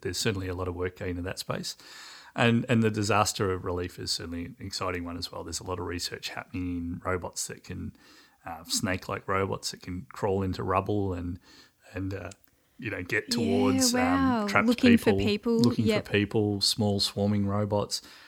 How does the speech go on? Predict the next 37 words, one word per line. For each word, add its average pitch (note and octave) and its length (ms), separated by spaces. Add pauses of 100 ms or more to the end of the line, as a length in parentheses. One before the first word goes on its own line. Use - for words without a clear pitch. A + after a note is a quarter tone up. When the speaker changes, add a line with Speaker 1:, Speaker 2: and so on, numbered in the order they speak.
(120)
Speaker 1:
robot G#2+ 360
teams G2+ 440
that - 100
can G2 120
help G#2 220
lift G#2+ 320
things, G#2 540
um, F#2 220
so - 160
robot F2+ 320
ants F#2 400
and F#2+ 120
things G#2 240
like A2 140
that. - 220
So A2 240 (420)
there, B2 160
there's B2 180
a A#2+ 60
lot A#2+ 160
of, G#2+ 140 (120)
lot B2 200
of G#2+ 80
research - 400
happening - 240
in E2+ 60
that - 140
space, C4+ 60 (100)
Speaker 2:
Robot G4+ 200
Speaker 1:
and - 120
that's A#3+ 200
cool. F#4 100
Speaker 2:
ants? G3 260
Speaker 1:
Yeah, D#3+ 360
so, B2+ 240
you C3 220
know G2 120